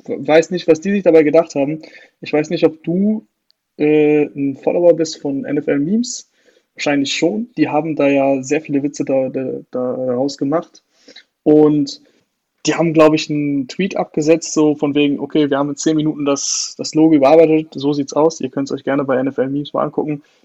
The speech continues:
Das sieht halt zehnmal besser aus. Und die, das sind Leute von N F L Memes, die sich da fünf Minuten dran gesetzt haben oder zehn Minuten. Also, was die Rams dabei gedacht haben, keine Ahnung.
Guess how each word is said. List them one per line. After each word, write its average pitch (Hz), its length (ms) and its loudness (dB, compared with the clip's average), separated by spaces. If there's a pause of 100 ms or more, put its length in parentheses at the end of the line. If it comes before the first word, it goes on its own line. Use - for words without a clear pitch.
Das 131 140 -6
sieht 143 140 -6
halt 139 200 -2
zehnmal 139 280 0
besser 120 260 -2
aus. 120 220 -8
Und 127 180 -10
die, 135 160 0 (100)
das - 140 -12
sind 139 320 -4
Leute 147 300 2
von 147 100 -4
N 139 140 0
F 139 100 -4
L 139 80 0
Memes, 147 280 -4
die 139 100 -6
sich 135 160 -8
da 135 260 -6 (160)
fünf 156 220 -4
Minuten 147 180 -2
dran 139 220 -2
gesetzt 127 300 -2
haben 135 100 -2
oder 117 140 -2
zehn 135 180 -4
Minuten. 127 400 -4 (580)
Also, 143 500 2 (180)
was 135 180 -6
die 139 120 -2
Rams 147 200 -2
dabei 139 160 -2
gedacht 135 320 -4
haben, 135 180 -2
keine 170 240 -2
Ahnung. 143 320 -2